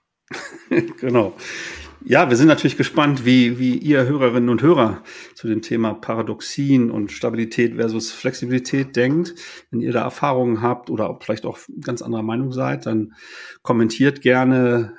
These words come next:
äh, wenn wir auf die Episode bei LinkedIn hinweisen oder schreibt uns auch gerne eine Mail an podcast at kurswechsel punkt jetzt oder auch ganz neu an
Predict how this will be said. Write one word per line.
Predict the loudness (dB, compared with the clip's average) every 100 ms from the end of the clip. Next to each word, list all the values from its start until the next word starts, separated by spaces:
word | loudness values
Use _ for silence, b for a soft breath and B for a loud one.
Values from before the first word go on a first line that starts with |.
| -8
äh, |
wenn | -4 -4 -2 -2
wir | -2 -2
auf | -6
die | -8
Episode | -6 -2 -2 0
bei | 2
LinkedIn | 2 2 2
hinweisen | 2 2 4 4 4 2 2
oder | 0 -2 -4
schreibt | -6 -8 -8
uns | -6
auch | -8 -6
gerne | -4 -4
eine | -4
Mail | 0 0 0
an | -2 -8 B B B B
podcast | -8 -8 -6 -8 -8 -10
at | -14
kurswechsel | -8 -8 -4 -4 -4
punkt | -4 -4 0
jetzt | 0 -2 -10 _ _ b b b _
oder | 2 4 4 2 -8 -14 0
auch | 2 2
ganz | 0 0 2
neu | 2 0 -2
an | -2 -2